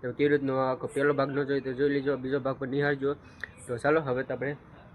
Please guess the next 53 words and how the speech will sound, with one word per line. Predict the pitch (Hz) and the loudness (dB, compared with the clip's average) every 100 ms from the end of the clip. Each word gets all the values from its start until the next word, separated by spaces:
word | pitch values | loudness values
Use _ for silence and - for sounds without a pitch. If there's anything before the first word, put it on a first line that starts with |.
| - - - - 127 | -20 -20 -16 -4 -4
અત્યારે | 127 135 | 2 0
તો | 127 | 2
અંધારું | 135 139 131 | 0 0 0
થઈ | 165 | 0
ગયું | 165 | 0
છે, | 120 135 - - - | 0 -4 -8 -18 -8
હવે | 120 127 | 0 2
વાળું | 123 135 | 2 2
પાણી | 123 123 | -2 -2
કરવા | 127 127 | -2 -2
જઈએ | 131 139 | 0 -2
ને | |
પછી | 120 120 117 | -4 -10 -4
કેવી | 131 | -2
રીતનું | 131 120 120 | -2 -4 -4
શું | 139 | -4
છે | 120 139 | -2 -2
એ | |
આગળ | 120 117 | -2 -4
આગળ | 117 117 | -4 -2
દેખાડો. | 120 139 139 | -4 0 0
ખાસ | 117 127 | 0 -6
બના | 123 143 139 | -2 2 2
રહેજો. | 120 127 | 2 -4
વીડિયો | - - - 156 | -8 -18 0 4
ગમ્યો | 151 151 | 6 4
હોય | 131 | 2
તો | 131 | -2
મસ્ત | 127 - | -6 -6
મજા | 127 123 113 110 | -4 -4 -4 -2
લાઈક | 131 156 | 2 2
કરી | 165 | 2
દેજો. | 156 147 135 - | 0 -2 -4 0
ચેનલ | 170 196 | 4 4
પર | 175 | 4
મિત્રો | 170 165 | 2 0
પહેલી | 156 160 | 2 0
ફેર | 147 147 | 2 2
તો | 135 | 0
ચેનલને | 139 139 131 135 - - - - - | 0 0 0 -4 -8 -16 -16 -16 -6
સબસ્ક્રાઇબ | - - 160 156 | -6 2 4 4
કરવાનું | 156 156 151 | 2 0 2
ભૂલતા | 151 160 | 0 0
નહીં, | 156 | -2
સબસ્ક્રાઇબ | 123 127 - 147 | -2 -4 -2 0
કરી | 156 | 0
દેજો | 147 117 | 0 0
જેથી | 123 113 | -2 -2
મારા | 120 117 | -4 -2
નવા | 139 165 | 2 4
નવા | 175 165 | 4 4
લોકો | 160 - | 2 0
તમને | 170 | -4